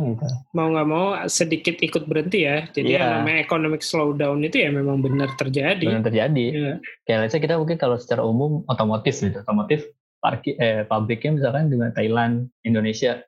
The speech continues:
Speaker 1: Tapi kan mesin, terus misalkan, eh, apa namanya, part-part kecilnya itu kan dari Jepang, dari Cina gitu. Saat pabriknya bisa jalan, tapi bahannya nggak ada ya, otomatis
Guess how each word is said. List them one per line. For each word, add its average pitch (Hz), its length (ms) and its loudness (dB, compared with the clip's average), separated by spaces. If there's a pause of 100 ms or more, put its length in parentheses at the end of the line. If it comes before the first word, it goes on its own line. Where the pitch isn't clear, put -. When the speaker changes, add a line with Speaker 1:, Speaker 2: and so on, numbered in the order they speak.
(460)
Speaker 1:
Tapi 139 160 0
kan 190 200 2
mesin, 113 640 0
terus 110 260 -2
misalkan, 107 460 0 (520)
eh, 117 340 0
apa 147 140 -4
namanya, 123 360 0 (340)
part-part 113 400 -2
kecilnya 117 420 0
itu 117 140 -2
kan 214 260 0 (180)
dari 113 280 0
Jepang, 120 360 0
dari 117 180 2
Cina 139 380 2
gitu. 113 180 -4 (1000)
Saat 120 340 -2
pabriknya 120 460 2
bisa 127 240 2
jalan, 117 400 2
tapi 135 180 0
bahannya 117 460 2
nggak 120 160 -2
ada 123 200 -6
ya, 202 160 0 (460)
otomatis 110 640 -4